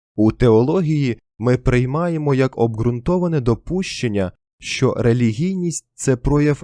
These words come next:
відкритості людини на ту частину буття, яку називаємо духовною, а не наслідок фізіологічних або психічних процесів.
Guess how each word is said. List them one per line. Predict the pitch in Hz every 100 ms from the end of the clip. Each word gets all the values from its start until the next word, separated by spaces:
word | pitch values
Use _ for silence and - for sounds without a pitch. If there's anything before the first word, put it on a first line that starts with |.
| -
відкритості | 110 151 - 160 170 160 - 101 - 98
людини | 98 92 123 170 160 135 - _ -
на | 101 98
ту | - 208
частину | - 147 - 175 160 127
буття, | 113 107 - 180 175 - _ -
яку | 107 120 185
називаємо | 170 131 127 127 139 139 139
духовною, | 127 143 - 160 98 85 85 82 78 _ _ _ _
а | 98 110
не | 110 92
наслідок | 104 127 165 - 156 143 135 _ _
фізіологічних | - 127 120 131 117 104 107 - 131 131
або | 127 117
психічних | - 113 - 95 - 98 -
процесів. | 120 123 - 85 - - -